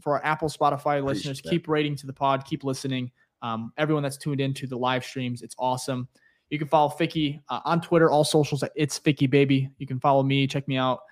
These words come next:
Speaker 1: uh, on sportsmockery dot com. All my articles there. And of course, all socials, Dave underscore B F R. But we love you guys.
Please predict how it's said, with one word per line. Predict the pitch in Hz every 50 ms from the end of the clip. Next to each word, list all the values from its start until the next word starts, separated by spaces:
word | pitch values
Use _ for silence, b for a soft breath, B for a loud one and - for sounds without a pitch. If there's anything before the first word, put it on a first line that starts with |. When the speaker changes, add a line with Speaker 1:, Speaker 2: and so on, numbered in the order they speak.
| b b b _
Speaker 1:
uh, | -
on | 120 113 120
sportsmockery | - - 160 151 - - 156 135 139 139
dot | 131 127
com. | - - 185 185 175 170 160
All | - 147 151 151
my | 151
articles | 135 143 151 151 147 - 135 123
there. | 135 139 143 143 139 139 135 139 b b b _
And | -
of | 139 131
course, | - - 147 139 135 131 - - - -
all | 151 135 139
socials, | - - 135 131 - - 139 131 120
Dave | - 135 135 135 131 -
underscore | 131 127 123 123 - - 135 120
B | 110 123 120
F | 113 - -
R. | 123 123 117
But | 113 123 113 b b b b _
we | - 175
love | 185 190 185 180
you | 170 185
guys. | 165 185 175 175 175 175 165 -